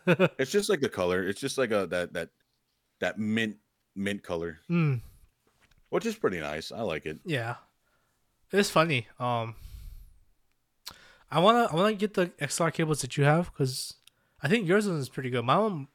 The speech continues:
Speaker 1: my, the ones I bought was just the Amazon Basics one, so it's probably not,
Speaker 2: Mm.
Speaker 1: like, the best and whatnot. So I might look into buying, like, one of the, um, one of the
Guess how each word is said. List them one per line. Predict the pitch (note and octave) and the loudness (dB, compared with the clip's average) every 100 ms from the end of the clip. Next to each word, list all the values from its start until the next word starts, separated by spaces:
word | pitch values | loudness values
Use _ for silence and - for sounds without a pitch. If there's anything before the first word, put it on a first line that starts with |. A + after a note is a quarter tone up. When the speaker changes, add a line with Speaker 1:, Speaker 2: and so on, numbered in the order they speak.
| - | 0
Speaker 1:
my, | C3 D#3 | 4 4
the | D3 | 4
ones | C#3+ C3+ | 2 2
I | A#2 | 2
bought | C3 D#3 | 2 2
was | A#2+ A#2 | 2 -2
just | - | -6
the | A2 | -6
Amazon | G#2+ A#2 A#2+ G#2+ | -8 -8 -8 -6
Basics | G#2+ G#2 B2+ - | -6 -6 -8 -6
one, | C3+ D3 | -6 -6
so | - | -4
it's | A2 - | -4 -4
probably | A#2+ A2 | -2 -2
not, | A2 G#2+ - | -2 -4 -4
Speaker 2:
Mm. | C3 A#2 E2 - _ - | -2 -2 -2 -10 _ -8
Speaker 1:
like, | A#2 - | -6 -6
the | G#2+ | -8
best | A2 G#2 - - - - _ _ _ _ _ _ - | -6 -6 -8 -8 -10 -18 _ _ _ _ _ _ -10
and | B2+ | -6
whatnot. | B2 B2+ C3+ C#3 - _ - | -6 -2 -4 -4 -10 _ -16
So | - C3 A#2+ A2+ _ _ _ _ _ _ - | -4 0 0 -2 _ _ _ _ _ _ -8
I | C3+ | -2
might | D3+ F3 | 2 4
look | F3 - | 2 0
into | E3 D3+ | -2 -2
buying, | C3 C3 C3 C3 | 0 2 2 -2
like, | A#2+ A#2 - - - | -4 -6 -8 -20 -14
one | C3 B2 | -6 -4
of | A#2+ | -2
the, | A#2 A2+ A2 - _ _ _ _ _ _ _ _ _ _ _ - | 0 0 0 -6 _ _ _ _ _ _ _ _ _ _ _ -14
um, | A2+ A2 A2 - _ _ _ _ _ - | -12 -12 -14 -18 _ _ _ _ _ -6
one | B2+ | -4
of | |
the | B2 | -2